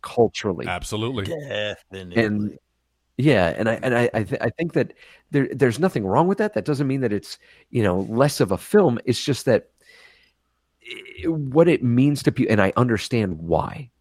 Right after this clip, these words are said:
Speaker 1: Uh, I understand that, like, for generations,
Speaker 3: Sure.
Speaker 1: you've had to watch, like, Christopher Reeve as Superman,
Speaker 2: Right.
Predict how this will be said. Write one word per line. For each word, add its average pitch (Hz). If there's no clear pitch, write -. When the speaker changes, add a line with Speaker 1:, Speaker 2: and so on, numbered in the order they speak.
Speaker 1:
Uh, 101
I 101
understand 113
that, 78
like, 90
for -
generations, 127
Speaker 3:
Sure. 92
Speaker 1:
you've -
had 113
to 110
watch, 101
like, 78
Christopher 120
Reeve 101
as 90
Superman, 85
Speaker 2:
Right. 95